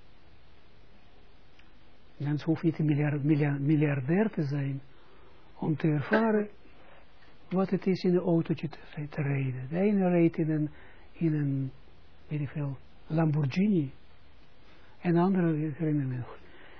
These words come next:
En de andere le-, en de andere le-, le-, in een, in een lelijk eentje. Nou.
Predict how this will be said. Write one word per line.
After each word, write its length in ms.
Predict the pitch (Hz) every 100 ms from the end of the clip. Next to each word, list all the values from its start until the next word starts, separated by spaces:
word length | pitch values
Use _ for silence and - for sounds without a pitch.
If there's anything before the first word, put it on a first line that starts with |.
| -
En 160 | - 165
de 60 |
andere 280 | 202 226 180
le-, 280 | 165 170 175
en 140 | 165
de 60 | 175
andere 280 | 208 202 185
le-, 320 | 185 185 180
le-, 560 | 185 185 185 185 208
in 160 | 202 180
een, 260 | 175 170 -
in 140 | 170
een 220 | 165 160 170
lelijk 540 | 185 160 185 185 175 -
eentje. 420 | 139 135 - 147
Nou. 160 | 165